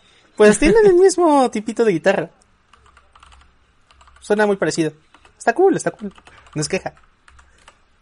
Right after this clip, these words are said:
Y bueno, esta canción aparte me gusta mucho porque me trae buenos recuerdos, ya que es la canción con la cual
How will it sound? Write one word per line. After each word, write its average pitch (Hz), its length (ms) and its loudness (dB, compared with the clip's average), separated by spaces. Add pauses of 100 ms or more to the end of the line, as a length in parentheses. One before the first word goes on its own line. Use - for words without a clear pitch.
(1160)
Y 180 380 -2
bueno, 185 240 0
esta 185 180 -4
canción 180 340 -4
aparte 170 380 -2
me 151 80 -4
gusta 151 200 -6
mucho 170 400 -4
porque 143 480 -8
me 131 120 -10
trae 151 140 -4
buenos 151 220 -4
recuerdos, 151 460 -2
ya 147 120 0
que 147 80 -8
es - 80 -10
la 143 100 -2
canción 147 340 -6
con 147 180 -4
la 135 100 0
cual 143 680 0